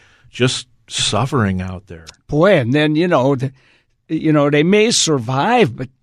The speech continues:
Speaker 2: just like you said, now they're much more susceptible to root diseases, to,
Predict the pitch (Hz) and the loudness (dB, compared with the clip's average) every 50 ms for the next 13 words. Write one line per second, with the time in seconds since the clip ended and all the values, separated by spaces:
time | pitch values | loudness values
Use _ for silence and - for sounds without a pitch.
0 | - - - 170 160 - - 190 175 175 151 - 180 180 - - - 208 214 196 | -14 -8 -6 -6 -4 -2 0 0 0 0 0 -4 -6 -8 -4 0 2 2 2 4
1 | 160 139 135 151 175 190 175 180 151 135 135 135 143 160 160 - - 185 196 196 | 2 2 2 2 2 2 0 0 0 0 0 0 -2 -2 -4 -8 -6 -4 -4 -2
2 | 175 - - 170 175 - - - 175 165 165 - - 175 151 165 170 170 170 165 | -2 -4 -4 -4 -2 -2 0 2 2 2 0 -2 -10 -8 -4 -2 0 0 -2 -2
3 | - 147 117 110 123 135 147 160 165 - - 196 196 180 147 139 175 180 185 185 | -4 -8 -8 -6 0 2 2 2 2 0 -4 -4 -4 -2 -2 -4 -2 -2 -2 -2
4 | 180 151 - 190 185 180 175 170 175 170 156 - - - - - 135 123 123 117 | -2 -2 0 2 4 6 6 4 4 2 -2 -4 -6 -8 -4 -2 0 0 2 2
5 | 117 127 226 123 | 0 0 -2 -4